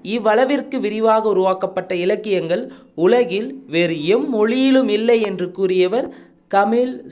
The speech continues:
சுவெலபில். ஒன்பது, தமிழே மிகவும் பண்பட்ட மொழி என்றும் அது தனக்கே உரிய இலக்கிய செல்வங்களை பெற்றிருக்கும் மொழி என்றும் பாராட்டியவர் மார்க்ஸ் முல்லர். பத்து, தமிழ் இலக்கணம்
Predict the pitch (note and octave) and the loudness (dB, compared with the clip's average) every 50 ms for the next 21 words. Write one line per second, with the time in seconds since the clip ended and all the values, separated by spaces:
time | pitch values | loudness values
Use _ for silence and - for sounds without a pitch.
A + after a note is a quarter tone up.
0 | - - F3 F3 E3 E3 D#3+ D3 D3 C#3+ B2+ - - - - - - - _ _ | -6 -2 0 2 2 2 2 2 2 0 0 0 -4 -10 -14 -20 -20 -20 _ _
1 | _ _ _ _ _ _ _ _ _ _ C3+ D3 E3 F#3+ G3+ F3+ E3 C#3 B2+ A#2 | _ _ _ _ _ _ _ _ _ _ -2 0 0 0 2 2 0 0 0 -4
2 | - - - - - _ _ _ _ _ - A#3 A3+ A#3+ C4 D4 D4 C#4 A#3+ A3+ | -8 -10 -16 -20 -20 _ _ _ _ _ -2 0 2 2 4 4 4 4 4 4
3 | B3 C4+ C4+ - - - D3 E3 F#3 G#3+ G3 B3 B3 B3 C4+ C#4 C4+ C4+ C4 A3 | 2 0 -4 -8 -14 -12 -6 -4 -2 0 2 4 4 4 2 0 -2 -2 0 0
4 | G#3+ A#3 A3 - C4 C4 C4 C4+ - D4 C#4+ A#3+ G#3+ G3+ G3+ G#3+ G#3+ G#3 F#3+ F3 | 0 0 0 0 -2 -2 -2 0 0 0 2 2 0 -2 -2 -2 -2 -2 -2 -2
5 | E3+ D#3+ E3+ F3 G3+ A3+ - - - _ - - F3 F#3+ E3 E3+ G3 A#3+ - - | -4 -4 -6 -6 -6 -8 -12 -18 -20 _ -2 0 0 2 2 0 0 -2 -4 -8
6 | - - - - G3+ G3+ A3 B3 B3+ C4 C4 C#4 D4+ D#4 D#4+ C#4+ B3+ A#3+ A3+ A3 | -16 -14 -4 -2 0 0 2 0 -2 -2 -2 -2 0 0 0 0 0 0 0 0
7 | G#3+ G#3 G#3+ G#3+ A3+ A3 - - - F3 G3+ A#3 C4 C#4 C4+ C#4 C#4 C4+ A#3+ - | -2 0 0 0 -2 -2 -6 -12 -6 -2 0 2 2 2 0 -2 0 0 0 0
8 | - - G#3+ G#3+ G#3+ G3+ A3+ A3 G#3+ G#3 G3 G3 F#3+ - G3 F#3+ G3 G3 G#3+ G3+ | 2 0 0 0 0 0 0 0 0 0 -2 -2 -2 -2 -4 -4 -2 -4 -4 -4
9 | G3+ G3+ G3+ F#3 F#3 F#3+ G#3+ A3+ B3 B3 A#3 A3 G3 F3+ F#3+ F#3 F3 E3+ - E3 | -4 -6 -6 -4 -2 -2 -2 0 0 0 0 0 0 -2 -4 -6 -6 -4 -2 -2
10 | E3 F3+ F#3+ G3 F#3+ F#3+ F#3+ F#3+ F3+ F3 F3 F#3 G#3+ C#4+ F4+ F#4 - - - _ | 0 2 2 0 0 -2 -4 -4 -2 -2 -2 -2 -2 -4 -6 -8 -12 -18 -20 _
11 | _ _ _ - D#3+ E3+ F3 G3 A3 B3 A#3 - - - - E3+ D#3+ D#3+ D3+ D3+ | _ _ _ -12 -6 -2 0 2 2 0 0 -4 -8 -10 -8 -8 -6 -4 -2 0
12 | C#3 A#2+ - - - - - - _ _ _ _ _ _ _ _ E3 E3 D#3+ - | 0 -2 -2 -4 -10 -18 -20 -20 _ _ _ _ _ _ _ _ 0 0 0 -2
13 | - - D#3+ C3+ A2+ - - - - _ _ _ _ _ _ - A#3 A3+ A#3+ C4 | -4 -6 -6 -4 -6 -6 -12 -18 -20 _ _ _ _ _ _ -2 0 2 2 4
14 | D4 D#4+ D4 C4 A3+ F#3+ G3+ G#3 G#3 G#3 - G3 F3 E3 E3 D3+ - | 4 4 4 4 2 2 2 0 0 -2 -4 -4 -2 -2 -4 -6 -8